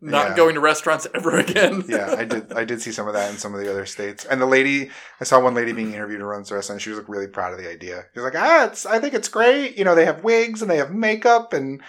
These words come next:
Speaker 2: it's, it's just great, but they're just, like, dead flat faces." It's so, it's so weird.
Speaker 1: Did you ever play, um, God, what was the name of the, there was two horror games on the, um,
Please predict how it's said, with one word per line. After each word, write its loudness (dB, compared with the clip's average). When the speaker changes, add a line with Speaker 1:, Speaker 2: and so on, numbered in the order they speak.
Speaker 2:
it's, -8
it's -8
just -2
great, 4
but -6
they're -4
just, -6
like, -8
dead -12
flat -16
faces." -18
It's -16
so, -16
it's -16
so -10
weird. -16
Speaker 1:
Did -14
you -6
ever -8
play, -10
um, -12
God, -16
what -16
was -16
the -16
name -18
of -14
the, -18
there -8
was -10
two -10
horror -2
games -10
on -12
the, -8
um, -12